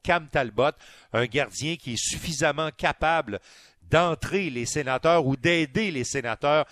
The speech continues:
à se qualifier en série pour une première fois.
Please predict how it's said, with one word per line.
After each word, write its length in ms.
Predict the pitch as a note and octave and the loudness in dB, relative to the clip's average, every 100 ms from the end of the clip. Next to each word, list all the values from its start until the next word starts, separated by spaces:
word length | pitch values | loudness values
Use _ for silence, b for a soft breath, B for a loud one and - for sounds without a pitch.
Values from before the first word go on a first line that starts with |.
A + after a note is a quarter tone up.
| B B - | B B -6
à 120 | A2+ | -2
se 120 | D3 | 0
qualifier 600 | - C#3+ B2 A2 - D#3 | 0 -2 -4 -8 -4 -2
en 120 | B2 | -2
série 420 | - B2 A2 C#3 | -2 -4 -6 -6
pour 220 | D3 A#2+ A2+ | -4 -2 -2
une 120 | G#2+ | -4
première 440 | - B2 B2 G#2+ | -4 -4 -2 -6
fois. 300 | - A2+ D3+ | -4 0 0